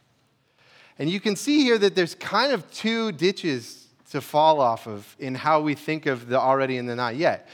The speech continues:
Because some of you might be like, "You know, I'm a very compassionate person, and when sub-, someone's struggling, I just like to get into the struggle, and I feel it with you." And so you just grieve and you mourn with them.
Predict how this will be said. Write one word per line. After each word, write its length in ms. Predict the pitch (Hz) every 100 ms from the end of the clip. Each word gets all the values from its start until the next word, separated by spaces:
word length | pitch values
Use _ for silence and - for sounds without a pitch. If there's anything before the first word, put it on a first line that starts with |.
| - -
Because 300 | 151 180 180
some 260 | - 240 285
of 60 |
you 160 | 262 220
might 260 | 202 190 160
be 160 | 180
like, 360 | 175 156 147 143
"You 100 | 156
know, 220 | 165 160
I'm 200 | 139 151
a 20 |
very 280 | 143 156 147
compassionate 680 | 127 139 139 143 147 147 127
person, 500 | 147 156 - 151 147
and 140 | 123 123
when 80 |
sub-, 460 | 123 - 151 156 -
someone's 320 | - 160 139
struggling, 600 | - 160 151 151 151 151 -
I 120 | 151
just 220 | 151 147
like 200 | 135 120
to 80 | 123
get 340 | 107 147 135 -
into 220 | 143 127
the 120 | 113
struggle, 520 | - - 151 139 139
and 120 | 123 123
I 80 | 123 _
feel 260 | 175 175 165
it 100 | 147
with 220 | 147 -
you." 240 | 156 156 - - - - - _
And 180 | 151 156
so 140 | 143 185
you 240 | 180 190
just 260 | 165 160 131
grieve 420 | 143 226 233 170
and 200 | 156 151
you 80 | 156
mourn 360 | 151 185 226
with 140 | 202 -
them. 400 | 107 95 107